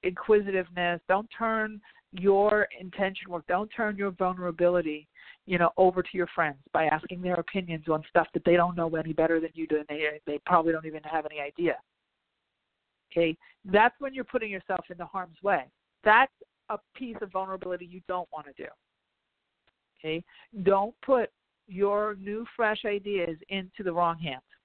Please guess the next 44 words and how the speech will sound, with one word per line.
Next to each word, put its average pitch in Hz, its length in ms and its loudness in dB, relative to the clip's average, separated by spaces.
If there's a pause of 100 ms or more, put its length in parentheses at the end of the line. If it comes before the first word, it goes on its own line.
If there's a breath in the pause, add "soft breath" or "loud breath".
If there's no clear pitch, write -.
(300)
yourself 180 260 0
in 165 60 -12
harm's 160 380 -6
way. 147 200 -2 (1200)
All 202 200 6
right. 170 280 0 (460)
Um, 175 300 6
and 180 240 -4
being 202 260 0
vulnerable 214 640 2
in 151 60 -10
a 151 60 -10
positive 330 560 2
way 160 340 -6
is 165 240 -6
saying, 180 200 -6
"You 208 80 -12
know 247 120 -4
what? 269 280 0
I'm 214 80 -14
gonna 196 160 -14
keep - 220 -6
this 285 180 -4
to - 60 4
myself, 226 380 6 (320 loud breath)
and 214 100 0
I'm 220 60 2
gonna 202 100 0
let 214 180 6
this 214 140 6 (120)
play 175 240 6
out. 143 180 2 (840)
And 170 160 -2
I'm 196 140 2
gonna 208 180 -4
keep - 280 -4
doing 226 280 0
this 226 180 0 (580)
until 190 260 6
I 180 140 6
start 190 280 0
to 180 140 -14
see 175 120 -6
evidence. - 320 -10